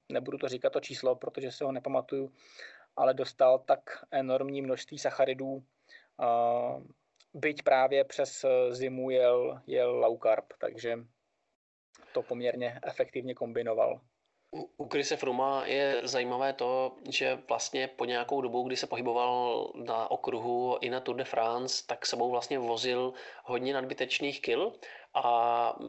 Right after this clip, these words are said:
Speaker 2: mimo jiné ten benefit pro něj z, z, z low carb, z nízkosacharidové stravy vyplýval nebo spočíval v tom, že se mu podařilo dosáhnout podstatně nižšího, eh, váhového rozmezí.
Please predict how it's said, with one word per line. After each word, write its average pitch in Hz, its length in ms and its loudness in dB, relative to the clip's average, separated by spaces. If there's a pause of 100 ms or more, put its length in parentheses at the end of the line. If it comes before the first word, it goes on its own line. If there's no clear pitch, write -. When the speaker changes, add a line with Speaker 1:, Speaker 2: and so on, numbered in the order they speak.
(100)
Speaker 2:
mimo 131 260 0
jiné 131 540 0 (280)
ten 123 500 -2
benefit 127 380 -2
pro 117 140 0
něj 127 540 0 (180)
z, 113 340 -6
z, 135 60 -6 (100)
z 120 40 -6
low 120 200 0
carb, 123 280 4
z - 40 -10
nízkosacharidové 127 480 -4
stravy 123 260 -2
vyplýval 123 800 2
nebo 117 240 0
spočíval 123 480 -2
v 127 60 -6
tom, 123 260 -2 (280)
že 127 60 -4
se - 120 -2
mu 135 60 0
podařilo 123 460 0
dosáhnout 123 480 0
podstatně 131 540 -4 (300)
nižšího, 127 460 0 (380)
eh, 110 500 -2
váhového 120 680 2
rozmezí. 120 520 -2